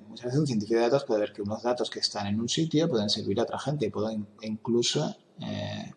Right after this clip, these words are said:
buscar productos basados en los datos, aplicaciones basadas en los datos que, que a partir de datos de otros, por ejemplo,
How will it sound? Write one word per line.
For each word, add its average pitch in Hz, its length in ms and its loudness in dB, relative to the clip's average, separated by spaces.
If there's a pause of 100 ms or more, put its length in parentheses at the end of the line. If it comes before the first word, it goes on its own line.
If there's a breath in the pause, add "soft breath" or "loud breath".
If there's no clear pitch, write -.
buscar 110 680 0
productos 113 460 6
basados 101 360 0
en 113 80 0
los 110 140 0
datos, 147 600 4
aplicaciones 101 480 0
basadas 117 300 2
en 123 60 -2
los 123 120 6
datos 147 200 4
que, - 300 4 (400)
que 110 120 2
a 104 100 0
partir 139 420 6
de 101 80 6
datos 107 320 2
de 123 140 10
otros, - 400 2
por - 120 -10
ejemplo, 202 480 -2